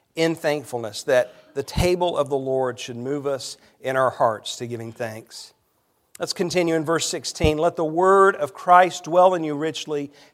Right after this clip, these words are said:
teaching and admonishing one another in all wisdom, and singing psalms and hymns and spiritual songs with thankfulness in your hearts to God."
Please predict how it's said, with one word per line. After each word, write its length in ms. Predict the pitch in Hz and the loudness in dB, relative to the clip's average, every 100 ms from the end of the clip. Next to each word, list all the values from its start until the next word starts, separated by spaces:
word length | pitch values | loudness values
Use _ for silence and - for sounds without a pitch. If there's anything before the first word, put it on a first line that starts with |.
| - | -10
teaching 520 | - 220 - 208 185 | -2 -2 -2 -4 -4
and 100 | 147 | -2
admonishing 600 | 143 139 147 160 - 160 | -4 0 0 0 -4 -4
one 160 | 143 147 | -2 -2
another 340 | 147 143 143 | -2 -2 -2
in 80 | 131 | -4
all 200 | 127 123 | -4 -4
wisdom, 480 | 123 151 139 156 139 | -2 -2 -2 -6 -6
and 120 | 120 | -6
singing 320 | - 147 127 | -6 -6 -6
psalms 500 | 120 - 151 151 143 | -8 -2 0 0 -2
and 100 | 127 | -8
hymns 400 | 135 151 151 139 - - _ - | -6 -4 -2 -6 -14 -20 _ -6
and 160 | 147 | -6
spiritual 460 | - 175 170 160 156 | -4 -2 -2 -2 -6
songs 440 | - 156 143 139 | -2 -2 -2 -6
with 120 | 135 | -10
thankfulness 600 | - 143 143 - 139 127 135 | -6 -4 -4 -6 -6 -6 -6
in 60 | |
your 120 | 131 | -8
hearts 340 | 113 127 120 - | -4 -4 -4 -10
to 120 | 113 | -6
God." 360 | 113 107 101 | 0 0 0